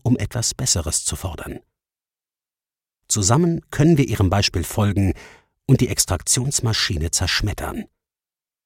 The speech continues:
Und dann wird es unsere Aufgabe sein, ihre Bruchstücke zu etwas Emanzipatorischem zusammenzufügen, zu einer Form von Technologie, die das Wachstum menschlicher Freiheit beschleunigt.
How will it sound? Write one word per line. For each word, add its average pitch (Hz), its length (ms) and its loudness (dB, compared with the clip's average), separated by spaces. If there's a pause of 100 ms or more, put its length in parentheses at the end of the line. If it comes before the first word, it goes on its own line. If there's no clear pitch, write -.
(120)
Und 110 200 2
dann 113 240 6
wird 113 160 2
es - 300 4
unsere 123 440 6
Aufgabe 87 500 -2
sein, 107 440 6
ihre 98 260 -2
Bruchstücke 120 680 0
zu - 180 2
etwas - 480 0
Emanzipatorischem 98 1300 0
zusammenzufügen, 85 960 -2 (840)
zu - 160 2
einer 110 280 4
Form 156 360 2
von - 240 0
Technologie, 104 800 2 (580)
die 110 60 2
das 90 240 2
Wachstum 117 520 0
menschlicher 90 560 0
Freiheit - 580 -4
beschleunigt. - 680 -6